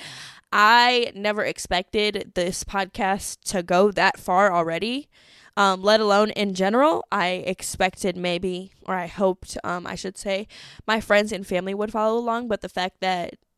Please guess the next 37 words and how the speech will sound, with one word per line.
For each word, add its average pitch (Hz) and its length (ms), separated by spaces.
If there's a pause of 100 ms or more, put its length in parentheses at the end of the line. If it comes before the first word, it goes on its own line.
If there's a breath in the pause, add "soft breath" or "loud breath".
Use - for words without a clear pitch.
(160)
I - 60
have 233 220
sh-, - 160
actual 214 360
strangers, 214 720 (380 loud breath)
um, 196 360
who 214 100
are 190 100
subscribed 196 840 (140)
to 254 100
my 185 160
podcast. 240 540
I 330 180
also 339 260
looked 269 240
and 220 180
saw 247 140
I 240 120
have 202 200
nine 196 300
reviews. 175 560
Girl, 202 280
what? 370 640 (1080)
This 339 160
is 415 80
my 370 160
first 311 340
time 285 240
seeing 240 400
any 226 220
of 151 160
this, 156 180
I 190 120
promise 185 420
you. 131 160 (420 loud breath)
Nine 254 340
reviews. 262 1080